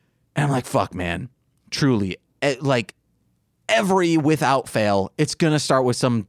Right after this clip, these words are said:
dumb food-related bullshit." But because they're U S you know, United States of American people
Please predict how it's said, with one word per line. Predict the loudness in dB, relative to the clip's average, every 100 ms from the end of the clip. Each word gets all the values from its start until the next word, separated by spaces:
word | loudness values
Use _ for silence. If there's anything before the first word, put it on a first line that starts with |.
| _
dumb | 0 2 0 -4 -8
food-related | -12 -2 2 4 4 4 4 2 0 -2
bullshit." | 0 0 0 0 0 -2 -4 -18 _ _ _ -4
But | 0 2 0 -4 _ _ -6
because | -4 -2 0 0
they're | 2 2
U | 2 0 2 4
S | 2 0 -2
you | 0 0 0 0 -4 -10 _ _ -12 0 2 2 2 0 0 2 0 -2 -4 -10 _ _ -6 0
know, | 2 2
United | 2 2 2 2 0
States | 0 0 2 2
of | 2
American | 2 2 2 2 0 -2
people | 0 0 2 2 2 -2